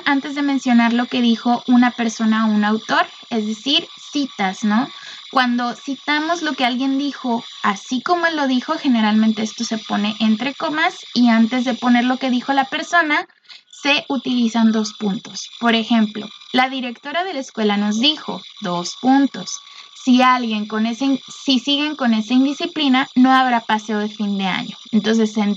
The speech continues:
está entre comillas lo que dijo la directora, pero se introduce con dos puntos. Los dos puntos también, como saben, se utilizan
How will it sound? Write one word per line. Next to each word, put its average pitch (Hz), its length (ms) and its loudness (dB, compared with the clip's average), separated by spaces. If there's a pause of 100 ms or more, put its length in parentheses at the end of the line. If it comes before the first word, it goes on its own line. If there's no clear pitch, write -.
está 226 280 2
entre 247 220 2
comillas 285 520 0
lo 254 100 0
que 208 140 -2
dijo 214 200 0
la 254 120 2
directora, 311 600 0 (380)
pero 311 220 0
se 311 100 -10
introduce 320 680 -4
con 285 320 0 (120)
dos 214 400 2
puntos. - 680 -8 (800)
Los 262 200 6
dos 262 200 0
puntos 370 340 0
también, 254 420 0
como 247 240 0
saben, 226 400 0
se 277 120 -6
utilizan 233 580 2